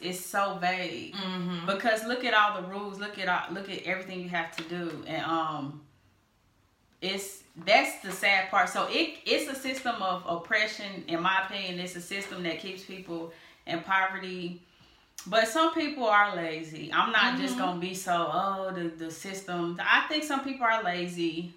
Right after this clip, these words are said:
Speaker 1: Um, it's just easier to, um, not work. And I think it's,
Speaker 2: But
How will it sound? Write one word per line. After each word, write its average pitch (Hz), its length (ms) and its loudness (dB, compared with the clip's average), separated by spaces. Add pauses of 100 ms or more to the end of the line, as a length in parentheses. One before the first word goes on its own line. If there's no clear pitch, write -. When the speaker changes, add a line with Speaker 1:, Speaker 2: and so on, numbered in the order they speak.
Speaker 1:
Um, 165 340 2
it's 202 180 -4
just 220 240 -8
easier 190 640 -6
to, 175 540 -4
um, 147 600 -4 (480)
not 180 400 6
work. 160 360 0 (680)
And 165 500 0 (2000)
I 214 140 8
think 302 260 2
it's, 302 80 0
Speaker 2:
But 277 100 6